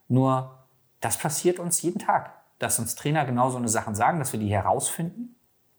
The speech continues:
und dann natürlich bearbeiten. Also du musst in die Sichtbarkeit, du brauchst jetzt nicht unbedingt einen Instagram-Kanal und musst bei Facebook da der meist gepostete Trainer sein, das auf gar keinen Fall.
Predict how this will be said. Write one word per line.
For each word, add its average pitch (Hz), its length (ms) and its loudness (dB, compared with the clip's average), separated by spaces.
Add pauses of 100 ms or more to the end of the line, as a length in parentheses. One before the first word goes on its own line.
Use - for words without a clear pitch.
(300)
und 107 140 0
dann 95 100 -2
natürlich 110 340 -4
bearbeiten. 95 440 2
Also 156 180 4
du 190 80 4
musst 180 200 0
in 151 60 -2
die 127 60 4
Sichtbarkeit, 147 540 0 (480)
du 143 100 4
brauchst 165 240 6
jetzt 165 140 0
nicht 165 160 0
unbedingt 151 240 2
einen 120 80 -6
Instagram-Kanal 127 840 2
und 117 220 -4
musst 123 180 -6
bei 117 100 0
Facebook 127 380 -2
da 113 140 0
der 107 300 0 (280)
meist 117 380 2
gepostete 120 640 -2
Trainer 135 380 0
sein, 123 280 0
das - 200 0
auf 95 120 -8
gar 98 140 -2
keinen 92 180 -10
Fall. - 280 -14